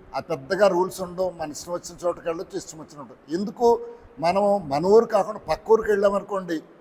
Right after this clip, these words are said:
ఏదైనా కొంచెం చేయకుండా పని చేసుకోండి, "ఎవడరా నువ్వు, ఎక్కడి నుంచి వచ్చావురా, ఏంటి నీ సంగతి ఏంటి, ఏంటి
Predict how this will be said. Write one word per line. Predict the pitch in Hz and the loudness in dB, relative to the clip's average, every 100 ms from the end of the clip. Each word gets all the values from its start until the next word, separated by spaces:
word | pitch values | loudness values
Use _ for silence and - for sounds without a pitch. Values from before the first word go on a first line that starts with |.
| - _ - | -20 _ -6
ఏదైనా | 170 220 | 4 4
కొంచెం | - 208 208 - 214 185 170 - - - - - - _ - 180 | 4 2 0 0 2 2 -2 -10 -20 -20 -20 -20 -20 _ -6 0
చేయకుండా | 196 202 214 | 2 4 2
పని | 190 185 | 4 4
చేసుకోండి, | 190 185 190 165 - 151 | 2 2 -4 -8 -10 0
"ఎవడరా | 170 190 214 | 2 6 6
నువ్వు, | 208 196 214 226 - - - | 6 6 6 4 -4 -14 -6
ఎక్కడి | 151 185 | -4 -4
నుంచి | 202 202 | -2 -2
వచ్చావురా, | - 220 190 175 220 - - - _ - | 0 0 4 6 4 0 -20 -20 _ -2
ఏంటి | 170 220 | 2 2
నీ | 196 | 2
సంగతి | 175 175 208 220 | 0 0 0 -2
ఏంటి, | 220 202 233 - - - - - - 160 | -2 0 -2 -2 -12 -20 -20 -20 -10 -4
ఏంటి | 196 180 151 | 0 2 0